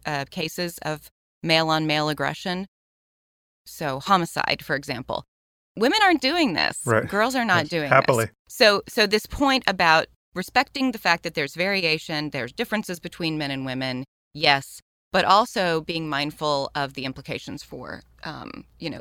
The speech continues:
Speaker 1: extreme, in the case of aggression, extreme, uh, passivity, uh, down at the female end and, um, or in that, you know, that te-, uh, that end of the distribution, f-, um, that is mostly fem-, females,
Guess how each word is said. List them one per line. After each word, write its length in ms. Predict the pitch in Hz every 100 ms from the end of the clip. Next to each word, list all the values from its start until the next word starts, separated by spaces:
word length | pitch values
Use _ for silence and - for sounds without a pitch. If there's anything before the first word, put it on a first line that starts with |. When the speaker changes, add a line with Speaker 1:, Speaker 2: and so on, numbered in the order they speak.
| -
Speaker 1:
extreme, 640 | - - - 302 294 262
in 100 | 165
the 80 | 147
case 220 | 165 -
of 100 | -
aggression, 360 | - - - - -
extreme, 540 | - - 262 247 240 - _ _ -
uh, 160 | 175 165
passivity, 680 | 240 220 247 208 208 208 220 _ _ _
uh, 180 | 170 170
down 240 | 165 175 170
at 80 |
the 80 | 170
female 400 | 170 180 180 165
end 320 | 135 160 160 -
and, 260 | 143 143 - -
um, 440 | 151 139 131 131 - _ 156
or 240 | 147 135 -
in 160 | 165 156
that, 240 | 147 127 - _ _ _ -
you 120 | 156
know, 180 | 135 131 -
that 180 | 165 - _ _
te-, 160 | - - -
uh, 220 | 143 139 135
that 200 | 143 -
end 180 | 180 170
of 120 | 143
the 60 | 151
distribution, 640 | 143 156 147 143 143 135 -
f-, 140 | - -
um, 240 | 143 127 127 _ _ _ _ _ _ _
that 140 | 156 143
is 140 | - -
mostly 460 | 165 170 - 156
fem-, 300 | 147 160 147
females, 580 | - 156 147 139 139 -